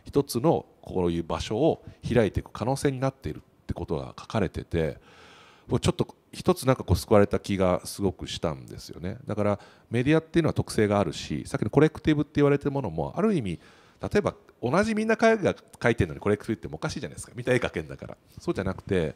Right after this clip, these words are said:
さっきの臓器ではないけど、僕は膵臓の役やるよと、僕は肝臓得意なんだよみたいな、その異能の才能が集まることによって、たまたまその時チームになる。でもまたいつでも手を離す可能性があるっ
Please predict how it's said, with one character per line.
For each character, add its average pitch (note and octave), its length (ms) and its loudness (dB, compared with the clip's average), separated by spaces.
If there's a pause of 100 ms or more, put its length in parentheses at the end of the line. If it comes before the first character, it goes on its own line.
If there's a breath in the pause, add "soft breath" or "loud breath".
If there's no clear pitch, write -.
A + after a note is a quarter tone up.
(120)
さ - 80 -2
っ - 20 0
き A2+ 60 -6
の F#2 60 -6
臓 D3 180 8
器 - 160 -8
で D2+ 100 -4
は C#2+ 60 -2
な A2+ 100 -4
い F2+ 80 -6
け - 140 -10
ど、 D#2 280 -2 (400 loud breath)
僕 - 220 2
は G2 80 6
膵 A2 160 2
臓 G2+ 140 2
の G2+ 80 0
役 F#2+ 200 -2
や D2+ 60 -2
る D2 80 -6
よ C2+ 80 -8
と、 - 140 -18 (100)
僕 - 140 -6
は - 80 0
肝 A2 180 -4
臓 A2 140 2
得 A2 200 0
意 G#2 40 -8
な D#2+ 80 -8
ん C2 60 -14
だ - 80 -10
よ - 100 -14
み A2+ 100 -10
た B2 100 0
い G2 60 -4
な、 A#2 240 -2
そ - 100 -12
の G#2 80 -6
異 A#2 60 -6
能 D3+ 200 -2
の D3+ 260 -2
才 D3 200 -4
能 D3 120 -2
が C#3+ 240 -4
集 - 120 -10
ま D#3+ 80 2
る D3+ 60 0
こ - 140 -6
と G2 100 -6
に F2 80 -8
よ E2+ 100 -6
っ - 20 -16
て、 - 420 -2 (300 loud breath)
た - 100 -8
ま F3+ 100 2
た - 80 2
ま G#3 100 6
そ G3+ 100 2
の G3 40 4
時 F3+ 200 4
チ - 180 -2
ー F#2+ 40 -2
ム D#2+ 60 -6
に C2+ 100 -14
な C#2 120 -10
る。 - 80 -18 (300)
で F#3 80 -2
も E3 100 8
ま A2 120 4
た C3+ 120 2
い C3+ 60 2
つ - 100 -12
で E3+ 80 4
も E3 240 4 (280 soft breath)
手 - 120 6
を - 20 4
離 E2+ 200 -4
す - 100 -14
可 D#2 80 -6
能 D2+ 100 -10
性 D2 160 -4
が C2 60 -6
あ - 20 -12
る - 60 -14
っ - 20 -18